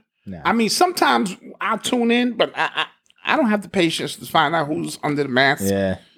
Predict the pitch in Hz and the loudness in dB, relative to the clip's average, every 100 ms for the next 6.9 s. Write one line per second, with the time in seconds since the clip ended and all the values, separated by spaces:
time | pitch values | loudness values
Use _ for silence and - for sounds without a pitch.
0 | _ _ _ - - 185 160 180 151 120 | _ _ _ -6 2 4 4 2 2 0
1 | - 156 180 226 196 160 185 180 175 165 | -2 -4 -2 0 -2 0 2 2 0 2
2 | 151 110 135 131 123 120 117 107 - 139 | 2 4 4 4 2 -2 -6 -6 -4 2
3 | 143 139 143 127 143 131 123 123 131 147 | 2 2 -2 0 2 2 2 2 2 0
4 | - _ _ _ - - _ _ - 113 | -4 _ _ _ -18 -18 _ _ -2 2
5 | 101 101 120 - - 104 98 90 _ _ | 2 2 -2 -4 -8 -4 -2 -4 _ _
6 | - 127 147 135 147 170 - 82 85 | -10 -4 -4 -2 2 2 0 -8 -8